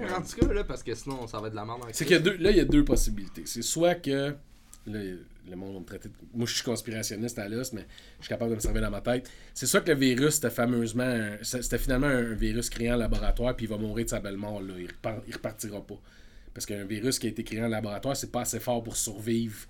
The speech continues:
Speaker 3: dans la nature. Ça va avoir un gros boom au début, puis il va juste fade away
Speaker 1: Pourquoi ?
Speaker 3: tranquillement. C'est, c'est
Speaker 1: Moi, moi,
Speaker 3: génétiquement
Speaker 1: c'est, c'est vraiment une vraie question, comme
Speaker 3: Ouais,
Speaker 1: pourquoi,
Speaker 3: non,
Speaker 1: quand,
Speaker 3: ben,
Speaker 1: pourquoi quelque chose
Speaker 3: quelque chose
Speaker 1: fait en laboratoire ?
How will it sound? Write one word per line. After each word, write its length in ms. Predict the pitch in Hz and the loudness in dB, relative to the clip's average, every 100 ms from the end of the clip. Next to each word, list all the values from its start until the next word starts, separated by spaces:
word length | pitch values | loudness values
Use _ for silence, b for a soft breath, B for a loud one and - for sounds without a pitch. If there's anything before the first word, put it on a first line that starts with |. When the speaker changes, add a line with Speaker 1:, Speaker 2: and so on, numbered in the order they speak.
| b b - | b b -6
Speaker 3:
dans 80 | |
la 120 | 107 104 | -4 -4
nature. 360 | 98 - 113 110 - | -6 -6 -4 -4 -6
Ça 180 | - 107 | -6 -2
va 80 | |
avoir 140 | 104 113 | 0 0
un 60 | 107 | 0
gros 160 | 117 | 4
boom 280 | 147 139 147 | 6 6 4
au 60 | 131 | 4
début, 380 | 120 113 127 147 B B | 2 2 0 -2 B B
puis 100 | - | -6
il 20 | 113 | -2
va 80 | |
juste 240 | 113 127 - | 0 -2 -2
fade 220 | 117 110 | -2 -2
away 220 | 104 101 | -2 -4
Speaker 1:
Pourquoi ? 200 | 113 131 | -4 -4
Speaker 3:
tranquillement. 320 | - 104 98 107 b b b - | -6 -6 -10 -10 b b b -14
C'est, 320 | - - 120 113 | -6 -2 0 0
c'est 180 | - | 0
Speaker 1:
Moi, 80 | 113 107 | -2 0
moi, 100 | 117 139 | 2 2
Speaker 3:
génétiquement 560 | 156 - 143 139 135 123 | 0 2 2 4 6 4
Speaker 1:
c'est, 160 | 156 110 | 2 0
c'est 120 | 143 | 0
vraiment 260 | 131 131 147 | 2 2 2
une 100 | 135 | 0
vraie 300 | 123 120 135 | -2 -4 -2
question, 500 | 131 - - 135 139 | -2 -2 -2 -2 0
comme 200 | 143 117 | -2 0
Speaker 3:
Ouais, 20 | |
Speaker 1:
pourquoi, 280 | 135 147 147 | 8 10 12
Speaker 3:
non, 100 | 143 | 10
Speaker 1:
quand, 60 | 143 | 8
Speaker 3:
ben, 240 | 143 147 | 8 6
Speaker 1:
pourquoi 280 | 151 156 185 | 2 0 2
quelque 220 | 190 151 | 2 2
chose 280 | 175 175 180 - | 2 2 2 2
Speaker 3:
quelque 180 | 165 - | 2 6
chose 120 | 208 | 6
Speaker 1:
fait 140 | 170 | 8
en 80 | 170 | 6
laboratoire ? 800 | 147 147 135 127 143 156 160 165 | 6 6 6 2 0 0 2 0